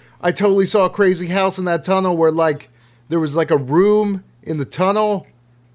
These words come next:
Uh, and there was a guy killing another woman. Jojo, we gotta go back in there. We gotta push up.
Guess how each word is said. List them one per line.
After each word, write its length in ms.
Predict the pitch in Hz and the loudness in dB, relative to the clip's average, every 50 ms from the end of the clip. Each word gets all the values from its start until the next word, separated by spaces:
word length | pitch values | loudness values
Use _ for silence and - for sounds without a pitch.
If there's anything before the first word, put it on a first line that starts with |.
| _ _ _ _ _ _ _ - | _ _ _ _ _ _ _ -8
Uh, 320 | 123 123 117 113 107 - - | -6 -6 -4 -4 -6 -6 -8
and 180 | - 127 143 139 | -8 -8 -4 -4
there 120 | 156 151 | -2 -2
was 180 | 147 143 127 127 | -2 -4 -4 -6
a 40 | 127 | -10
guy 680 | 117 104 - 151 151 160 170 180 185 190 185 175 147 - _ _ _ _ _ _ _ _ | -10 -6 -4 -2 0 0 0 0 0 -2 -4 -4 -8 -14 _ _ _ _ _ _ _ _
killing 320 | - - 185 190 185 175 170 | -4 -2 0 0 0 -2 -2
another 260 | 170 175 170 165 156 | -2 0 0 0 0
woman. 420 | 147 160 180 185 196 196 190 180 - _ _ _ _ _ _ _ _ _ - | 0 0 -2 -2 -2 -2 -4 -6 -8 _ _ _ _ _ _ _ _ _ -20
Jojo, 500 | 98 123 151 120 - 190 185 156 165 147 | -18 -14 -10 -2 0 0 2 2 0 0
we 80 | 147 | 0
gotta 220 | 147 170 170 165 156 | 2 0 0 0 2
go 120 | 160 170 | 0 0
back 280 | 147 165 170 180 180 202 | 0 0 -2 -2 -2 -4
in 100 | 185 180 | -4 -2
there. 340 | 175 170 165 165 160 - _ _ _ - - | 0 0 0 0 -2 -4 _ _ _ -10 -6
We 100 | 135 135 | -2 0
gotta 200 | 151 151 147 135 | 2 0 0 0
push 240 | - 151 135 - - | 0 -2 -2 -2 -2
up. 300 | - 165 185 190 190 - | -2 -2 -2 -2 -2 -6